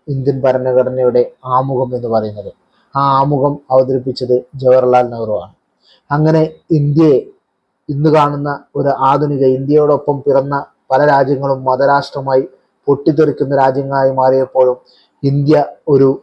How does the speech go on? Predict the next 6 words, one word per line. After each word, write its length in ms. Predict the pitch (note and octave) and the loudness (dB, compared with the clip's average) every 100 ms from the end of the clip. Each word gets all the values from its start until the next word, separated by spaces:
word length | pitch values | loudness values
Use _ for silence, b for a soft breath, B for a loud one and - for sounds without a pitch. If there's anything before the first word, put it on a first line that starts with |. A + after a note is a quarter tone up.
| - | -10
ജനാധിപത്യ 760 | C3 C3 C3+ C#3+ C#3 C#3 C#3+ C#3 C3+ | -4 0 2 0 -2 -4 -2 -4 -4
മതേതര 420 | B2+ C3+ C3+ C#3 C#3 - C3+ | -2 -2 0 0 -2 -4 -6
റിപ്പബ്ലിക്കായി 800 | - D3+ C3+ D3 - C3 D#3+ D#3 | -2 -2 -2 -2 2 2 0 -4
തുടരുന്നതിൽ 560 | C#3 C3 C3+ C#3 C3 C3 - _ | -2 -2 -2 -4 -4 -6 -12 _
പ്രധാന 360 | - C3 C#3 E3 E3 - _ _ C#3 | -6 0 2 2 0 -2 _ _ -8
പങ്ക് 280 | C#3 C3+ | -4 0